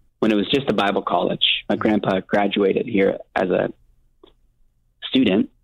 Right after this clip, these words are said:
and then went on to be a full-time minister, pastor, and plant churches. And then, um, you know, sometime later, I decided to go to college at Southeastern and went there to study secondary education and ended up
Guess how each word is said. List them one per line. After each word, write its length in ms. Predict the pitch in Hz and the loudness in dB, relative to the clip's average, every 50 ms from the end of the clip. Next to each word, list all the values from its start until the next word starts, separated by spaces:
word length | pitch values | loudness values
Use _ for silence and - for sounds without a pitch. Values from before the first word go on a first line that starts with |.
| - - | -6 -2
and 120 | 107 107 | 0 2
then 100 | 107 104 | 2 2
went 160 | 107 107 104 | 2 2 2
on 280 | 104 101 104 101 104 - - | 2 0 0 0 -2 -2 -2
to 140 | - 101 98 | -2 -2 -2
be 220 | 92 - 104 101 | 0 2 2 2
a 100 | 98 95 95 - - | 2 2 0 -2 -2
full-time 360 | 110 98 - - - 92 98 | -2 -2 0 0 0 0 2
minister, 500 | 110 110 101 - - - 98 95 98 - _ - - | 2 0 0 -2 -2 0 0 0 -2 -4 _ -6 -4
pastor, 400 | 120 98 87 - - 95 95 92 - - | -4 -2 -2 0 0 0 0 0 -2 -2
and 100 | 101 98 - | -2 -2 0
plant 220 | - 92 - - | 0 0 0 0
churches. 360 | - 98 92 - - 92 92 - - - _ _ _ _ _ _ _ _ _ _ - - - - - | 0 -2 0 0 0 0 0 -2 -6 -10 _ _ _ _ _ _ _ _ _ _ -16 -14 -10 -4 -2
And 200 | 110 104 107 110 | 0 2 2 2
then, 280 | 107 107 104 - - - - | 2 2 2 0 0 0 0
um, 360 | 92 95 95 92 95 98 98 - - - - - - - - - _ _ - | 0 0 0 0 -2 -4 -6 -6 -10 -10 -10 -12 -12 -14 -18 -20 _ _ -2
you 100 | - 101 | -2 0
know, 100 | 92 92 - - | 0 0 0 0
sometime 340 | 117 110 - 120 107 101 101 | -2 0 0 0 2 2 2
later, 460 | 98 92 95 110 120 139 156 185 185 - - - - - - - - - - | 2 2 2 2 2 0 0 -2 -4 -6 -12 -10 -10 -10 -10 -12 -12 -10 -4
I 260 | - 110 110 113 113 | -2 0 0 0 0
decided 340 | 110 113 - 120 113 110 113 | 0 0 0 0 0 0 0
to 60 | 113 | 0
go 100 | 113 117 | 0 0
to 80 | 107 - | 0 0
college 360 | - - 107 101 104 98 - - - - - - - | -2 -2 0 0 0 0 -2 -4 -4 -6 -6 -6 -4
at 120 | 95 104 - | -4 -4 -2
Southeastern 640 | - 104 101 - 101 98 - - - 107 110 113 - _ _ - | -2 -2 0 0 0 -2 0 0 0 0 0 0 -2 _ _ -4
and 320 | - 98 92 85 85 87 - | 0 0 0 2 0 0 0
went 200 | 95 104 104 - | 0 0 0 0
there 140 | 110 104 101 | 0 0 0
to 60 | 101 | -2
study 500 | - - - 101 98 101 98 98 98 90 - | -2 -2 -2 0 2 2 2 2 0 0 -2
secondary 440 | - 104 98 107 104 104 101 101 98 | -2 -2 0 0 2 2 2 2 0
education 720 | 98 101 104 - - 107 95 98 - - 101 98 98 - - _ - | 0 -2 -4 -4 -2 -2 0 0 0 0 0 0 0 0 -2 _ -2
and 60 | 110 | 0
ended 260 | 95 98 95 98 95 | 2 2 2 2 2
up 200 | 98 95 92 - | 2 0 -2 -4